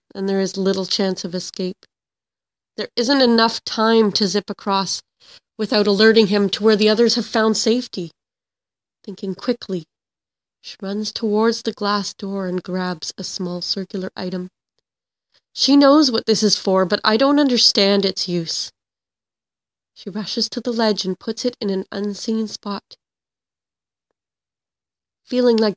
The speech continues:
this will be the end spot the blonde guy chooses for her. She also sees the zip line and an extra attachment piece.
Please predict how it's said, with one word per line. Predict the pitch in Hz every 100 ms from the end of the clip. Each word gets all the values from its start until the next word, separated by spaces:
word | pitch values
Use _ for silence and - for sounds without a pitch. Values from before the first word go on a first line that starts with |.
| -
this | 202 - - - _ _ _ _ -
will | 185
be | 196
the | 190 185
end | 196 190
spot | 160 - 175 170 _
the | 175
blonde | - 180 180
guy | 180 175
chooses | 180 - 175 202 190
for | -
her. | 170 165 - _ _ _ _ _ _ _ _ _ _ _ _ _ _ _ _ _ _ _ _
She | - -
also | 196 202 262
sees | 233 269 254
the | 285
zip | 240 277 -
line | 226 202 202 226 - _ _ _ _ _ _
and | -
an | 262 254
extra | 254 - 277
attachment | - 269 - - 202 -
piece. | 190 160 - -